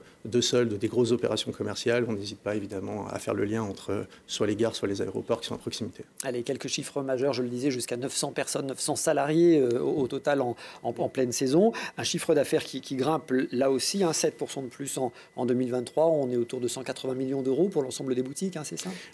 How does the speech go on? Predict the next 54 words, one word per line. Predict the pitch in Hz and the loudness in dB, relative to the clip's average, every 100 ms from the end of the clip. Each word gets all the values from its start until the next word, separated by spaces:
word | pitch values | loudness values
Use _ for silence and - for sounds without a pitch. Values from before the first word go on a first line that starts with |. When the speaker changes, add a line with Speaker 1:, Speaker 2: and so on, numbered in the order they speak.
| - | 2
Speaker 1:
Oui, | 113 | 4
on | 127 110 | 6 4
est, | 117 | 4
on | 113 113 | 4 4
est | 123 | 4
à | 120 107 | 4 2
un | 120 | 2
petit | 135 127 | 2 2
peu | 131 | 4
moins | 131 | 4
de | 135 | 2
cent | - 117 | 2 0
quatre-vingts | 120 - 120 | 0 2 4
millions. | 117 117 117 127 | 4 4 4 2
Ça | 127 | 0
fait | 107 110 | -4 -4
cinq | 117 107 | -4 -4
pour | 113 | -4
cent | 123 | -2
de | 117 | -2
croissance | - 113 - 123 117 | -2 -2 0 0 -2
par | 98 | -4
rapport, | 101 - 107 | -4 -2 -2
euh, | 101 95 - - - | -2 -6 -14 -20 -10
par | - | -2
rapport | 107 107 110 | 0 2 2
à | |
deux | 113 | 4
mille | 117 107 | 4 4
vingt-deux. | 113 107 113 127 | 2 2 4 6
Et | 120 | 6
on | 110 110 | 4 2
aura, | 107 113 117 | 2 4 4
euh, | 110 104 - - - | 2 0 -6 -20 -4
voilà, | 101 101 101 | -2 0 0
euh, | 98 | -2
certainement | 98 - - 113 113 | -6 -10 -4 0 2
un | 110 | 2
objectif, | 110 113 110 - 120 117 | 2 0 2 2 2 2
euh, | 104 104 107 104 | 0 0 -2 -2
en | 110 | -2
deux | 110 | 0
mille | 113 104 | 0 0
vingt-quatre | 113 - 120 | -2 0 -2
qui | - 113 | -4 -8
sera | - 117 | 0 0
aux | 110 | 2
alentours | 107 101 113 | -2 -4 -4
de | |
cent | - 110 | -4 -4
quatre-vingt-quinze | 110 107 117 110 - 117 107 | -6 -6 -6 -6 -6 -6 -4
millions | 110 110 | -4 -2
hors | 110 - | -4 -10
taxes. | 104 - | -16 -16